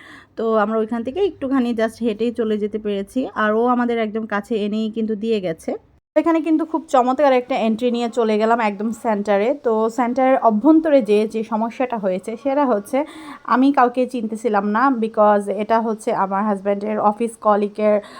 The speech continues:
আহ, ছেলের বিয়ে, মানে বউ ভাত ছিল আর কি। তো, তো এখানে তো just যে দেখছি যে বউ আর, আহ, বর মিলে ফটোশ্যুট করছে। তো আমি আসলে ওদেরকে তো চিনি না,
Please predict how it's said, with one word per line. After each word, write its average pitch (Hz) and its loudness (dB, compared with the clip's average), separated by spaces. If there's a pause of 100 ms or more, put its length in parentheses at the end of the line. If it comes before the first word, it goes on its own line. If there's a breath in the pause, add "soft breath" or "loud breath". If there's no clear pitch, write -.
(160 loud breath)
আহ, 202 0
ছেলের 277 4
বিয়ে, 214 0 (180)
মানে 208 2
বউ 240 6
ভাত 220 0
ছিল 208 0
আর 196 2
কি। 262 -4
তো, 220 0 (280)
তো 269 4
এখানে 269 6
তো 277 6
just 240 2
যে 233 4
দেখছি 226 -2
যে 226 4
বউ 220 2
আর, 202 4
আহ, 208 6 (180)
বর 214 6
মিলে 220 2
ফটোশ্যুট 226 -2
করছে। 226 0
তো 220 2
আমি 247 4
আসলে 240 2
ওদেরকে 226 2
তো 226 -2
চিনি 247 0
না, 226 2